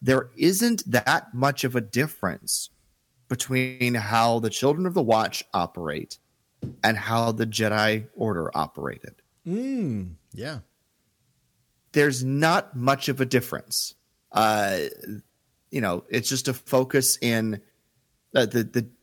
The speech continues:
Speaker 1: the major difference is, uh, well, the Jedi rely entirely on the Force and their lightsabers, whereas the Mandalorians have armor and blasters and all this other stuff. It's, it's a,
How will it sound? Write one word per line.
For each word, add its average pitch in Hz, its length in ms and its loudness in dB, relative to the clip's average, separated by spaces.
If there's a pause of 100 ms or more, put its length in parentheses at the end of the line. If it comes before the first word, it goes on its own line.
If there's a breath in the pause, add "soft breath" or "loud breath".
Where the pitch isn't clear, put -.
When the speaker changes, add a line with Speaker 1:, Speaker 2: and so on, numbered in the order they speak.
Speaker 1:
the 110 80 -10
major 160 300 2
difference 123 500 0
is, 107 440 0 (540)
uh, 92 460 2
well, 107 140 -2
the 98 120 -8
Jedi 143 280 4
rely 123 300 4
entirely 113 560 2
on 101 100 -2
the 95 80 -6
Force 98 460 -2
and 95 80 -4
their 92 120 -2
lightsabers, 95 880 -2 (520)
whereas 101 800 2
the 101 80 -4
Mandalorians 98 640 0
have 95 180 -4
armor 90 500 0
and 92 120 -4
blasters 95 560 0
and 101 80 -4
all 90 120 -6
this 98 160 0
other 170 180 4
stuff. - 220 -6
It's, 101 140 -2
it's 113 240 0
a, 117 280 2